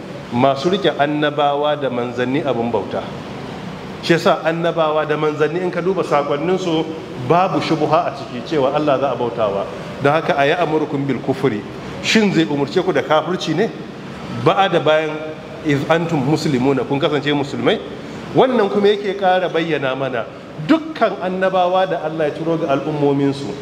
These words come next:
sun amsa sunan musulunci, imma a matsayin addini ko kuma musulunci a matsayin masu miƙa kai zuwa ga Allah da miƙa wuya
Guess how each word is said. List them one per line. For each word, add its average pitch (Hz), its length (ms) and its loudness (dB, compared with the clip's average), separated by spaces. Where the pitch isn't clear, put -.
sun 202 340 2
amsa 208 300 2
sunan 185 400 2
musulunci, 226 800 0
imma 185 320 2
a 165 80 2
matsayin 175 420 0
addini 175 720 2
ko 185 160 6
kuma 190 260 2
musulunci 226 580 0
a 156 140 2
matsayin 170 340 0
masu 165 380 0
miƙa 190 500 2
kai 170 220 2
zuwa 156 320 4
ga 139 160 -2
Allah 160 580 0
da 147 80 4
miƙa 185 320 0
wuya 160 240 2